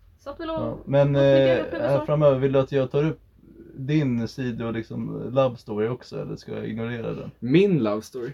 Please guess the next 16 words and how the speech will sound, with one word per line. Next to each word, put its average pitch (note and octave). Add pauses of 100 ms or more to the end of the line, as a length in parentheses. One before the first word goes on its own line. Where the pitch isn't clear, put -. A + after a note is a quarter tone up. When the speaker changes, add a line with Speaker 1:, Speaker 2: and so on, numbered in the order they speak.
Speaker 3:
Vilken, C3+ (160)
Speaker 2:
Mm, C#3
den C3+
som D#3+
Speaker 3:
vilken D3+
Speaker 2:
skedde C3+
Speaker 1:
Vilken C#3
av C#3
Speaker 2:
parallellt C3+
Speaker 1:
dem? A3
Speaker 2:
med, G#2+
eh, G#2
vår A2+ (120)
femte G#2
eller -
något. -